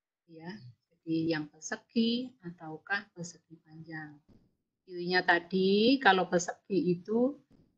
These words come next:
keempat sisinya sama, kalau persegi panjang mempunyai dua pasang sisi yang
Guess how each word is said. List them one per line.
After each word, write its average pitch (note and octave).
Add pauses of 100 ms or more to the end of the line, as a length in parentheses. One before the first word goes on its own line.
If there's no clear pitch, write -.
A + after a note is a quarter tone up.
(220)
keempat B3+
sisinya G#3
sama, F3+ (880)
kalau F3
persegi F3
panjang F3
mempunyai F#3+
dua F#3 (160)
pasang G#3
sisi G3 (480)
yang G3